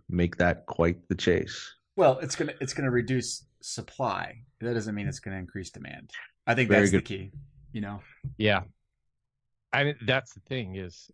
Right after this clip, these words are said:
Speaker 3: uh, and I'll give it to Panini for doing this, but they, they, it seems like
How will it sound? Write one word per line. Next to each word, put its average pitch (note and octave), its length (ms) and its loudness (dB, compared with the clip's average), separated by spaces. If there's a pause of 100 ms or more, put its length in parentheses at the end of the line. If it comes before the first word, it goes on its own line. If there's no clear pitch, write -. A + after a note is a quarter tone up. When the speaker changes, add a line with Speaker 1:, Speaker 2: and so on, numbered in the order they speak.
(140)
Speaker 3:
uh, - 60 -20 (440)
and A2 260 -4 (340)
I'll A#2 160 2
give A#2 280 -4
it A#2 140 -6
to G2 140 -8
Panini F#2+ 640 -2
for F2 80 -10
doing F#2+ 340 0
this, E2 280 -6
but F2 240 -2
they, G#2 260 4 (240)
they, G#2+ 220 2 (1700)
it A#2+ 200 2
seems C3 680 2
like A2 400 4